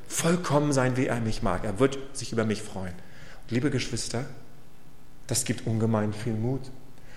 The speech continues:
Und vor allem, diese, diese Vorhersage ist absolut gemeint. Da ist nichts von ausgenommen bei dir. Über alles wird Gott jubeln. Er wird sich freuen, es wird vollkommen sein. Dein Körper,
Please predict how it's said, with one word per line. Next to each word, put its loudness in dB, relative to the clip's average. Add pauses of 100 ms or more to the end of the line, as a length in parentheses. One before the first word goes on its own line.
(100)
Und 4
vor 2
allem, 4 (440)
diese, 8 (240)
diese 4
Vorhersage 8
ist 2
absolut 4
gemeint. 2 (400)
Da 4
ist 2
nichts 6 (120)
von 4
ausgenommen 2
bei 2
dir. -2 (880)
Über 4
alles 10
wird 6
Gott 6
jubeln. 6 (520)
Er 4
wird 6
sich 6
freuen, 10
es 6
wird 0
vollkommen 8
sein. 4
Dein 6
Körper, 8